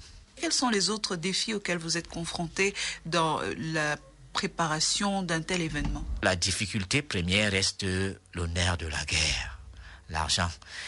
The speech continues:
Speaker 2: Il n'y en a pas. Il n'y en a vraiment pas. Et nous nous battons comme des beaux diables, tout simplement, pour essayer de faire avancer le projet.
Speaker 1: Quel sera le visage de cette quatrième édition ? À quoi est-ce que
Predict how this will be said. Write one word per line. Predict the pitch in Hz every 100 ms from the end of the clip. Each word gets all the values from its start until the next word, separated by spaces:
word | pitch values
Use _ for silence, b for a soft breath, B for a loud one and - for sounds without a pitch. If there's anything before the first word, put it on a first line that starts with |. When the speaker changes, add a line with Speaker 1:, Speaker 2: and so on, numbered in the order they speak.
| B -
Speaker 2:
Il | 98
n'y |
en | 85 80
a | 80
pas. | 82 82 76 - B B B -
Il |
n'y | 90
en | 82
a | 82
vraiment | 85 80 80 87
pas. | 85 85 90 -
Et | 87 82 82 - 101
nous | 101
nous | 98
battons | 85 85 - 95
comme | 92 90 87
des | 85
beaux | 78 87
diables, | 85 92 82 -
tout | -
simplement, | - 85 80 78 85 90
pour | 90 90
essayer | 82 - 80
de | 78
faire | 80 92 82
avancer | 80 78 76 -
le | 80
projet. | - 82 78 - 76
Speaker 1:
Quel | - 277
sera | - 233 226
le | 196
visage | 170 170 196 196 -
de |
cette | 165 170 -
quatrième | 175 - 170 165
édition ? | 156 156 - 185
À | 160
quoi | - 202 185
est-ce | 170 -
que | - 175